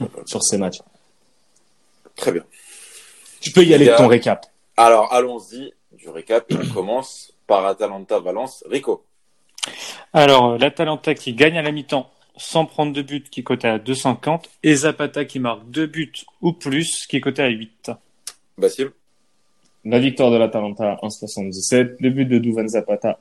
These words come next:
Speaker 2: à deux trente-deux, l'Atalanta B T T S à deux quatre-vingts et le score exact deux un coté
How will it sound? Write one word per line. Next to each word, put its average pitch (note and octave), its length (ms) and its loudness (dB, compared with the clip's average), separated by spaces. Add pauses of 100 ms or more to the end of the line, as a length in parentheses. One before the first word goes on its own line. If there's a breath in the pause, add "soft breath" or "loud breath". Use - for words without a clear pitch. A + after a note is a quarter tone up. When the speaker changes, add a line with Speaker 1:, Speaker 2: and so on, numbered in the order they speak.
Speaker 2:
à C#3 120 6
deux C3 140 0
trente-deux, A#2+ 560 -4 (480 soft breath)
l'Atalanta D3+ 560 4
B C3+ 160 -2
T B2 140 -4
T C#3 100 -2
S B2 220 -2
à G2+ 80 -2
deux C#3+ 160 2
quatre-vingts A#2 640 -2
et C#3 80 2
le C3 100 4
score B2+ 260 -2
exact G#2+ 460 -2
deux C3+ 320 0
un A#2+ 200 -4 (140)
coté B2+ 520 0